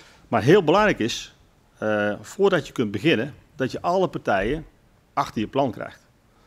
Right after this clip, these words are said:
Dat er weer contracten zijn, dat er mensen zijn, dat er middelen zijn, dat er materialen zijn. En dat vroeg een, een, een, een bepaalde manier van samenwerking die er daarvoor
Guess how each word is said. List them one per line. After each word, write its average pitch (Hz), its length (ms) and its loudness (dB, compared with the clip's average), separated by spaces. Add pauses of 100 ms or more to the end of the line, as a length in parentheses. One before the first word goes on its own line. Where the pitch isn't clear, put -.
(160)
Dat - 180 -10
er 104 60 -6
weer 113 120 0
contracten 160 480 -4
zijn, 87 280 -4 (500)
dat 98 160 -8
er 110 80 -2
mensen 143 320 0
zijn, 95 260 -2
dat 104 140 -8
er 127 80 -2
middelen 147 360 2
zijn, 92 240 -6
dat 110 140 -8
er 120 60 -6
materialen 120 560 -2
zijn. 87 240 -8 (480)
En 104 80 -10
dat 127 140 0
vroeg - 300 6
een, 123 320 -6
een, 113 200 -6
een, 113 260 -8
een 117 120 -8
bepaalde 120 380 0
manier 113 160 0
van 98 80 -6
samenwerking 113 680 -2
die 139 160 -4
er 110 160 -10
daarvoor 104 280 -2